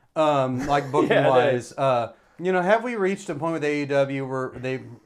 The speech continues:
Speaker 1: hit a Jimmy Carter crisis of confidence?
Speaker 2: Uh, maybe a
Speaker 1: Bo-,
Speaker 2: little
Speaker 1: uh,
Speaker 2: bit.
Speaker 1: uh, with booking.
Speaker 2: Yeah,
Speaker 1: You know,
Speaker 2: I like
Speaker 1: like, I,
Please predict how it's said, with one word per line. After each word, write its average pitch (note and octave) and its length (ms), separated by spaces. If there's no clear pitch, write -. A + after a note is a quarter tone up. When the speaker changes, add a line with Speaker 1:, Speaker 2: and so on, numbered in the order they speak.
Speaker 1:
hit B2+ 160
a A2+ 120
Jimmy B2 320
Carter A2 400
crisis A2+ 520
of G#2+ 140
confidence? G#2+ 720
Speaker 2:
Uh, D3 80
maybe D#3 320
a F#3 60
Speaker 1:
Bo-, D3+ 80
Speaker 2:
little C#3+ 180
Speaker 1:
uh, C3 60
Speaker 2:
bit. D3+ 220
Speaker 1:
uh, C#3+ 120
with C3+ 200
booking. C3 480
Speaker 2:
Yeah, D3+ 440
Speaker 1:
You D3+ 100
know, D3 160
Speaker 2:
I D3 40
like D3 260
Speaker 1:
like, E3+ 100
I, - 0